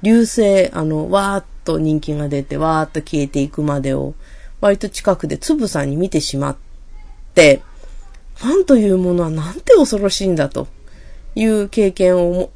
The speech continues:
一度ね、そういう経験をしてしまったからなのでありますけれども、これは実はいろんなアーティストさん、クリエイターさんに聞いても、まあ、同じことをおっしゃいますね。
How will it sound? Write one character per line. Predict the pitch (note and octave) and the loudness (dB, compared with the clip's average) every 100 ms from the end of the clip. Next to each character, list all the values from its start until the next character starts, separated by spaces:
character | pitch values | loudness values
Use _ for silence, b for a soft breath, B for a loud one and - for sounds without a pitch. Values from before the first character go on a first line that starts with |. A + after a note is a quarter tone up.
| - | -8
一 | F3+ - F3 | -8 -6 -6
度 | E3+ | -4
ね、 | G3 G3+ - | -4 -6 -10
そ | - F#3 | -8 -4
う | |
い | F3 | -4
う | |
経 | F#3 F3+ D#3 | -4 -4 -4
験 | D3+ | -6
を | |
し | D3 | -6
て | - | -4
し | G3+ F#3+ | -4 -2
ま | F3+ | -2
っ | F3+ | -2
た | E3 C#3+ | -4 -4
か | C#3+ | -4
ら | C3 - | -6 -6
な | D3 | -6
の | C#3+ C#3 | -4 -6
で | C3+ | -6
あ | C3+ | -8
り | C3+ | -6
ま | C#3 | -8
す | C#3 | -10
け | - | -10
れ | D3 | -8
ど | D3+ D#3 | -6 -4
も、 | D3+ C#3+ B B - | -4 -6 B B -4
こ | A#4 | 0
れ | A#4 | 2
は | A4 | 2
実 | F4+ F4 F4+ | -2 -2 0
は | F#3+ | 2
い | |
ろ | F#3+ | 0
ん | G3+ | -2
な | G#3 G3+ | -2 -2
ア | |
ー | |
テ | F#3+ C#3+ | -2 -6
ィ | |
ス | - | -8
ト | - | -10
さ | - | -10
ん、 | A#1+ - | -10 -8
ク | - | -4
リ | E3+ | 0
エ | D#3 | 0
イ | |
タ | D3 | 0
ー | D3 | -4
さ | D3 | -4
ん | D3 | -6
に | C#3 | -6
聞 | - C#3+ | -6 -6
い | |
て | C#3 D3 | -2 -2
も、 | E3 D#3+ B B | 0 -2 B B
ま | D#4+ | 2
あ、 | C#4 | 2
同 | F#3+ F3+ | 4 2
じ | F3+ | 0
こ | F3+ | -6
と | D3+ | -4
を | B2+ | -6
お | |
っ | |
し | - | -4
ゃ | B2+ | -4
い | |
ま | C3 A#2+ | -4 -8
す | - | -6
ね。 | C3 C3+ | -4 -6